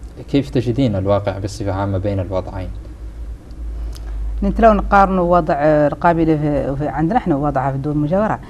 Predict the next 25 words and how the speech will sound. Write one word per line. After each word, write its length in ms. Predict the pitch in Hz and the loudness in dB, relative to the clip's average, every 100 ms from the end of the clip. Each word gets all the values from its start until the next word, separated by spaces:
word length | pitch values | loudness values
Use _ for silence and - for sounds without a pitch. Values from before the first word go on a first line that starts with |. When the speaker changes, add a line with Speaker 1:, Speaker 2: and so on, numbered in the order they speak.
| - - - | -16 -12 -4
Speaker 2:
هي، 320 | 156 160 156 | 0 2 2
هي 60 | 175 | 0
في 60 | |
الدول 220 | 147 165 160 | 0 2 4
المجاورة 500 | 156 151 190 143 - - | 4 2 0 0 -4 -8
القابلة 480 | 147 - 156 156 147 | -8 -2 0 0 2
معطية 440 | 147 147 151 147 | 0 0 0 -2
لها 200 | 131 139 131 | -2 -6 -6
ظروف 260 | 135 143 156 - - | -4 -2 -4 -4 0
أولًا 360 | 175 170 151 123 - - 147 | 2 4 2 0 -6 -12 -6
ميدانية 560 | 131 131 131 147 220 - - - | -4 -2 -2 -2 -2 -6 -12 -16
تقدر 120 | - - | -16 -14
تشتغل 300 | - 120 117 | -8 -6 -4
فيها، 220 | 123 165 320 - - - - - | -6 -8 -10 -14 -18 -18 -14 -8
موفرين 520 | 143 135 - 139 131 | -6 -6 -4 -4 -4
لها 160 | 123 127 - - | -4 -6 -10 -14
الآلات 340 | 123 127 123 123 | -8 -6 -6 -8
كاملة، 440 | - 135 127 139 240 - - - | -6 -4 -4 -6 -10 -14 -16 -8
مو-، 260 | 143 143 139 | -4 -2 -2
و-، 60 | 143 143 | -2 -4
وهي 640 | 143 151 147 143 151 151 - - | -2 -2 -2 -2 0 0 -2 0
طاقم، 380 | 160 143 143 139 | 2 4 2 0
آه، 360 | 131 131 131 - - | 0 -2 -2 -4 -4
كامل، 240 | 143 135 | -4 -2
م-، 100 | 127 | -4